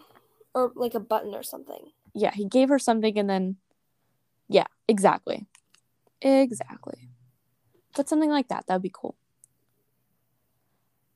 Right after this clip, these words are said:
Speaker 2: Okay, um, as smart as Katniss's lie is about her ear and how it's the Game Maker's fault, like, you know, the force field, all that, I
Speaker 1: Mm-hmm.
Speaker 2: also feel like she's just throwing some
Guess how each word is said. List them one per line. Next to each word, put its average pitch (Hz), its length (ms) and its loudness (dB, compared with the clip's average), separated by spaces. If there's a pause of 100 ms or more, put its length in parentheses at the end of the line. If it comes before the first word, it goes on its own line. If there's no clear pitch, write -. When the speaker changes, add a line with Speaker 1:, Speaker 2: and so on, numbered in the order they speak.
Speaker 2:
Okay, 233 340 4
um, 240 260 6
as 247 220 4
smart 262 400 -2 (220)
as 320 200 2
Katniss's 240 600 -4
lie 202 580 -2
is 220 220 0
about 202 260 0
her 202 160 -6
ear 196 300 0
and 196 200 -2
how 180 440 -8 (400)
it's 196 200 -8
the 202 100 -4
Game 185 180 0
Maker's 185 320 -4
fault, 180 200 0
like, 196 200 0
you 208 100 2
know, 196 140 4
the 190 80 4
force 190 260 -2
field, 190 320 2
all 180 120 0
that, 175 220 0 (840)
I 247 80 6
Speaker 1:
Mm-hmm. 254 100 4
Speaker 2:
also 277 300 4
feel 359 160 -2
like 349 140 -2
she's 285 200 -4
just 285 260 -4 (240)
throwing 214 680 2
some 226 300 0